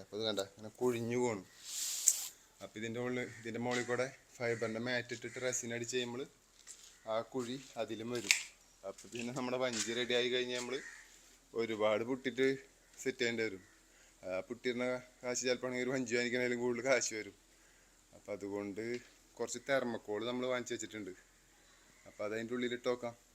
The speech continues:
അപ്പൊ കട്ടിയായിട്ടുണ്ടെന്നുണ്ടെങ്കിൽ പിന്നെ പ്രശ്നമില്ലല്ലോ. അപ്പൊ പിന്നെ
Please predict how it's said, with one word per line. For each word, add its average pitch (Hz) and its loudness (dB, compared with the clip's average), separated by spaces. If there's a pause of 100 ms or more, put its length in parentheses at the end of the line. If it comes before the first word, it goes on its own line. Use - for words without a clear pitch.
(160)
അപ്പൊ 95 -20
കട്ടിയായിട്ടുണ്ടെന്നുണ്ടെങ്കിൽ 120 -2
പിന്നെ 107 -4
പ്രശ്നമില്ലല്ലോ. 113 -2 (1200)
അപ്പൊ 107 -14
പിന്നെ 123 4